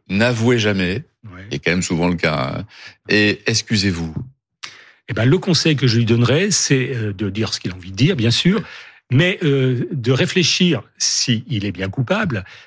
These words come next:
Speaker 2: évidemment, à des aveux, faute avouée est à mi-, moitié pardonnée. C'est assez vrai en cour d'assises. Les jurés sont très sensibles à un accusé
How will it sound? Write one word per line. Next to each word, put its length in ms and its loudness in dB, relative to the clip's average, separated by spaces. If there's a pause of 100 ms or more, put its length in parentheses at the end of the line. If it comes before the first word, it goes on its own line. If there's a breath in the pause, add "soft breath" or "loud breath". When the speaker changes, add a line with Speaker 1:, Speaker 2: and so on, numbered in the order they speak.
(120)
Speaker 2:
évidemment, 520 2
à 420 0
des 380 2
aveux, 560 2
faute 300 -2
avouée 300 2
est 120 -4
à 20 -2
mi-, 240 0
moitié 300 2
pardonnée. 580 0
C'est 420 -2
assez 280 2
vrai 480 0 (120)
en 40 -2
cour 180 0
d'assises. 480 -2 (460 loud breath)
Les 180 4
jurés 360 2
sont 180 0
très 180 2
sensibles 580 0
à 120 0
un 100 2
accusé 680 0